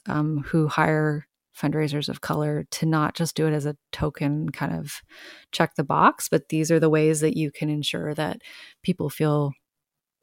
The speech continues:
that they're part of the, the organization they're working with. And Birgit's just like, and she's gonna be the, uh, she's the incoming,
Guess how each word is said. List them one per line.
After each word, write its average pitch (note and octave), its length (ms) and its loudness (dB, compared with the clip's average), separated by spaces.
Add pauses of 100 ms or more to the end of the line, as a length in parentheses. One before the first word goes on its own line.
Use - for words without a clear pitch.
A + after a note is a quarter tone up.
that - 140 0
they're D#3 120 0
part D3+ 260 -4
of C#3+ 140 -6
the, D#3+ 260 -2
the - 80 -8
organization D3 640 -2
they're D3 140 -4
working D#3 260 -8
with. D#3+ 300 -4
And D3+ 220 -6 (1400)
Birgit's G#3+ 320 6
just - 320 0
like, - 440 -2 (1080)
and F#3+ 180 4
she's F#3+ 220 2
gonna F#3 200 4
be F3 160 4
the, - 440 0
uh, D#3 280 0
she's D#3+ 220 -6
the - 100 -2
incoming, D3+ 580 0